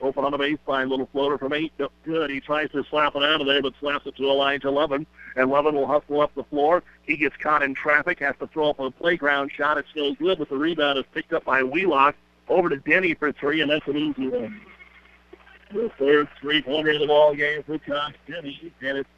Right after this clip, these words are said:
twenty-two to five Minden, five fifty to go here in the first half. Wiley, good ball fake, got the defender in the air. He finds Nemec for another three, and he's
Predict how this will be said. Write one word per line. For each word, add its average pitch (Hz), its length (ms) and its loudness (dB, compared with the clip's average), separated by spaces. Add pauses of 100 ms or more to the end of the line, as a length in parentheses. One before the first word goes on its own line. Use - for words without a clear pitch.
twenty-two 147 420 -2
to 135 100 -4
five 139 400 -4
Minden, 135 500 -4
five 127 320 -4
fifty 135 260 -10
to 135 60 -6
go 131 280 -4
here 127 280 -2 (360)
in 117 180 -4
the 123 100 -2
first 127 300 -6
half. 123 260 -6 (920)
Wiley, 117 320 -4
good 131 180 0
ball 123 240 -2
fake, 113 200 -10
got 117 120 -8
the 123 80 -14
defender 123 400 -4
in 123 80 -6
the 123 140 -4
air. 135 120 -2
He 143 140 -6
finds 139 380 -6
Nemec 135 460 -6
for 131 120 -2
another 143 320 0
three, 147 240 0
and 156 100 0
he's 131 140 -4